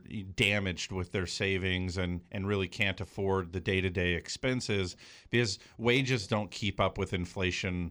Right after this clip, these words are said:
right away, um, and maybe even very well, especially in the short term. So this is,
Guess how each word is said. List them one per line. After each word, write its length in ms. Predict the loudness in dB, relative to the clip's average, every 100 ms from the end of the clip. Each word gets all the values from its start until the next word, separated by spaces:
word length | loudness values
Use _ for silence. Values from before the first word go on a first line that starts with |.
| -8 -2
right 240 | 2 2
away, 500 | 2 2 2 2 0 -8 -20 -12 0
um, 420 | 2 4 2 -2 -4
and 160 | -2 2
maybe 240 | 2 2
even 260 | 0 0 0
very 300 | 2 2 2
well, 380 | 0 0 0 -4
especially 460 | -2 -2 -2 -2
in 60 | -2
the 80 | -4
short 320 | -4 -4 -6
term. 260 | -10 -10
So 360 | -4 0 0 -2 -12 _ _ _ -20 -20 -4
this 180 | -2 0
is, 160 | -2